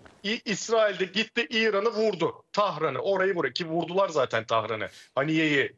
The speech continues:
e, suikastla öldürdüler ama daha üst düzey bir saldırının olduğunu düşün F otuz beşlerle, F on beşlerle.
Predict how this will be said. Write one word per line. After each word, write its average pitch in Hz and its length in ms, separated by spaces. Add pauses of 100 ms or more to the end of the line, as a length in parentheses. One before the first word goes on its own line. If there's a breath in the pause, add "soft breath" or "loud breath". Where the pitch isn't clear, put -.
e, 139 80
suikastla 151 580
öldürdüler 135 420
ama 247 280 (340)
daha 226 340
üst 226 360
düzey 165 340
bir 156 100
saldırının 156 600
olduğunu 139 380
düşün 135 280
F 135 100
otuz 123 260
beşlerle, 123 540
F - 120
on 123 140
beşlerle. 120 540